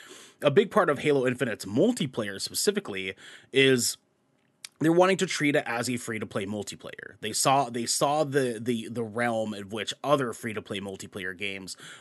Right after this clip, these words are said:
are playing at, and they wanted to play in that, in that state too.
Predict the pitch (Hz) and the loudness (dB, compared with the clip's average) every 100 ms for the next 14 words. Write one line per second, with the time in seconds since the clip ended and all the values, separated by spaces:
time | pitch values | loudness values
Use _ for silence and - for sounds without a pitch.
0 | - 107 101 - 190 220 127 98 95 107 | -8 -6 -6 2 4 4 4 4 2 -2
1 | _ _ _ - 143 147 190 180 175 170 | _ _ _ 0 4 8 8 6 4 2
2 | - 135 123 120 107 101 113 104 - - | 2 2 4 0 -2 -4 -2 -2 -2 -6
3 | 98 82 - 156 90 | -6 -8 0 0 0